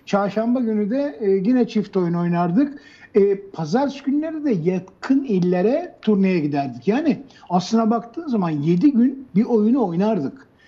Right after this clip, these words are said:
Ve, e, yedi gün dokuz oyun, on oyun falan olurdu. E, şimdi bak-, baktığımız zaman evet, tiyatrolar çoğaldı. Çok, e,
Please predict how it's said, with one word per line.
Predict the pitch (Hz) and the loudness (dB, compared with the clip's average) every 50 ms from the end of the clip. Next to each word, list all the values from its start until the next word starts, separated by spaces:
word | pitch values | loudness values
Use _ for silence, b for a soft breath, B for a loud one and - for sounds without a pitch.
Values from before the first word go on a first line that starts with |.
| b b b - | b b b 0
Ve, | 170 214 277 311 330 - - - _ _ _ _ | 0 2 2 0 -4 -10 -16 -20 _ _ _ _
e, | - 156 | 0 0
yedi | 156 156 175 180 226 247 | 2 2 2 2 2 2
gün | 185 226 277 320 269 | 4 2 2 2 2
dokuz | 196 196 190 - 285 285 247 | 2 2 2 2 2 2 2
oyun, | 220 185 190 175 196 247 294 - - - | 0 -2 -2 -2 -2 -2 -4 -4 -4 -2
on | 233 254 285 | 0 0 2
oyun | 269 226 220 240 277 285 | 2 2 2 2 2 0
falan | - - 214 196 208 220 | -2 -2 -4 -2 -2 -2
olurdu. | 214 190 160 147 147 135 120 120 127 117 - b b b b b b b b | -2 -2 -2 -2 -4 -4 -6 -8 -12 -14 -18 b b b b b b b b
E, | - 196 190 190 190 190 190 190 185 185 185 | 2 2 2 4 2 2 2 2 0 0 -4
şimdi | - - 226 240 262 277 269 254 269 - - _ _ _ _ _ _ _ _ | -6 0 0 2 2 2 0 -2 -6 -12 -20 _ _ _ _ _ _ _ _
bak-, | 151 143 135 180 190 - - - 311 427 | -10 -4 -2 -2 -2 0 0 0 0 2
baktığımız | 196 170 185 175 180 - - 254 285 311 277 | 2 0 0 0 -2 -4 -4 -2 -2 -2 -2
zaman | 254 240 233 254 262 240 | 0 0 0 -2 -2 -2
evet, | 262 269 247 185 - - | 0 0 0 0 -2 -2
tiyatrolar | - 208 214 226 214 - 233 240 247 240 240 | -2 0 0 0 -2 -6 -4 -4 -2 -4 -4
çoğaldı. | - - 240 233 226 208 180 156 156 170 202 b b b b b b b | -4 -2 -2 0 0 -2 -2 -6 -8 -10 -12 b b b b b b b
Çok, | - - 240 254 247 240 214 196 | -2 -2 -2 -2 -2 -4 -4 -2
e, | 196 196 196 202 196 196 196 196 196 196 | -2 0 0 0 0 0 0 0 0 -2